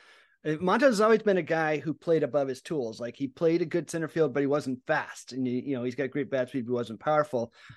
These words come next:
So if the instincts aren't there, the speed's not gonna make up for him. I don't know. I don't know if,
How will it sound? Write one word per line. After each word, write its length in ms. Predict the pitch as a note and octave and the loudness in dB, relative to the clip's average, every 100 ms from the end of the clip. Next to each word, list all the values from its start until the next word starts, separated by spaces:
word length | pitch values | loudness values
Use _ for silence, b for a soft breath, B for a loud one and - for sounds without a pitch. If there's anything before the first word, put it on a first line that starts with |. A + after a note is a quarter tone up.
| B | B
So 560 | - E3 D3+ D3 D3 - | 2 6 8 8 6 2
if 240 | D#3 D#3 - | -2 -2 -2
the 180 | D#3+ | 2
instincts 500 | A3 C4+ - G3+ D3+ | 4 4 2 0 0
aren't 240 | D#3 C#3+ A#2+ | 0 0 0
there, 300 | C#3 C3+ C3 | 0 2 0
the 120 | B2+ | -2
speed's 460 | - - G#3+ G3+ E3+ | -8 -2 -2 0 -2
not 220 | D#3 C#3 | -4 -2
gonna 160 | C#3 | 0
make 260 | B2+ C3+ C3 | 0 0 0
up 180 | D#3+ E3 | -2 -2
for 320 | D3 C#3 C#3 | -2 0 0
him. 240 | C#3 C3 - _ - | -2 -4 -10 _ -14
I 60 | A#2+ | -4
don't 160 | C#3+ | 0
know. 180 | A3+ C#4 | 0 -2
I 120 | A#2 | -2
don't 80 | C3 | 0
know 100 | |
if, 60 | D3 | 0